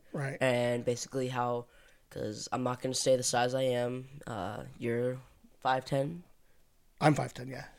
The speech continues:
Speaker 2: Uh, so they're saying that I'll gr-, that, that I'm gonna grow, but right now,
Speaker 1: Right.
Speaker 2: it's, uh, the weight class I don't wanna be in.
Speaker 1: Okay, all right.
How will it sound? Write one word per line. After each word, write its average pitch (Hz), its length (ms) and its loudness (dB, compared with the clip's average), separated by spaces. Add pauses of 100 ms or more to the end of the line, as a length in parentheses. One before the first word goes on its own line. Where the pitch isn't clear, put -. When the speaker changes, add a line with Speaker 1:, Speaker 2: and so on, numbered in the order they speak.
(320)
Speaker 2:
Uh, 123 300 2
so 131 240 4
they're 131 160 0
saying 135 300 2
that 127 120 2
I'll 123 120 2
gr-, - 200 -14
that, 131 400 2
that 117 100 4
I'm 113 140 -2
gonna 120 200 4
grow, 117 460 2 (220)
but - 160 4
right 117 200 0
now, 120 360 -2 (100)
Speaker 1:
Right. 135 300 0
Speaker 2:
it's, - 460 -2
uh, 90 600 -4 (720)
the 131 80 -4
weight 131 160 2
class 117 240 -4
I - 40 0
don't 98 140 -4
wanna - 160 -8
be 64 160 -10
in. 50 120 -10 (400)
Speaker 1:
Okay, 190 240 2 (220)
all 254 60 0
right. 202 220 0